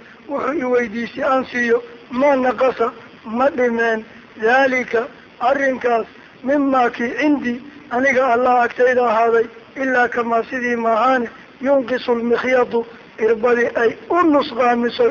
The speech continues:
u dhinto, idaa udkhila, irbad haddii la geliyo, albaxra badda. Kolka camalkan aan samaysanaynee la ururinayo,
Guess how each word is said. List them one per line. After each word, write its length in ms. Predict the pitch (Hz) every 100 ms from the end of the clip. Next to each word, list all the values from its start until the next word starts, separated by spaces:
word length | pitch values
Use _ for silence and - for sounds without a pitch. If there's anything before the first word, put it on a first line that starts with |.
| -
u 40 | 330
dhinto, 420 | 294 254 247 240 - - -
idaa 320 | 254 254 240
udkhila, 540 | 277 294 - 269 247 247 - - -
irbad 300 | 240 233 226
haddii 300 | 220 220 262
la 160 | 254
geliyo, 480 | 220 240 240 233 226 - - - -
albaxra 460 | 220 220 196 202
badda. 240 | 208 214 - - - - - - - - - - - - - - -
Kolka 320 | 277 277 262 233
camalkan 640 | 294 277 254 233 233 233 277
aan 140 | 233 214
samaysanaynee 840 | 226 233 233 226 247 247 240 240
la 120 | 233 247
ururinayo, 720 | 240 240 277 302 285 247 240